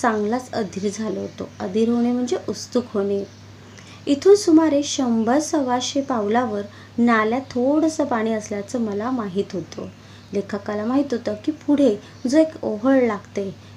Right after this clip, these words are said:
ते शंभर किंवा सव्वाशे पावलांवर, म्हणजे पुढे पायांवर आहे, तर तिथे पाणी आहे, म्हणजेच या परिसरात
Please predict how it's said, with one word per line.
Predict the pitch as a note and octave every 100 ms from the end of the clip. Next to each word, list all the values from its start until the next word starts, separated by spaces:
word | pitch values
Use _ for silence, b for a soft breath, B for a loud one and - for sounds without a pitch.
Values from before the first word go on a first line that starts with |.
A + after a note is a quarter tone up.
| -
ते | F4
शंभर | - D#4 B3 A#3 D#4+ E4 - -
किंवा | D4 D4
सव्वाशे | D#4 C#4 A3+ A3 - C#4+ F4+ B B -
पावलांवर, | C4+ B3+ B3 A3+ G3+ G3+
म्हणजे | G#3 G#3 C#4 F#4 - - - - - - - - - - - - - - - - -
पुढे | D4 C4
पायांवर | C#4 B3 G#3 G#3 G#3+
आहे, | G#3 F#3 G3+ - B B B -
तर | C#4 D4
तिथे | C4+ - C#4+
पाणी | C#4+ C#4+ C4+ C#4+
आहे, | B3 G3+ G#3 G3+ B B G#3+
म्हणजेच | G#3 G3 G3 C#4 C#4
या | G#3 G#3+
परिसरात | B3+ C4+ A#3 - G#3 G3+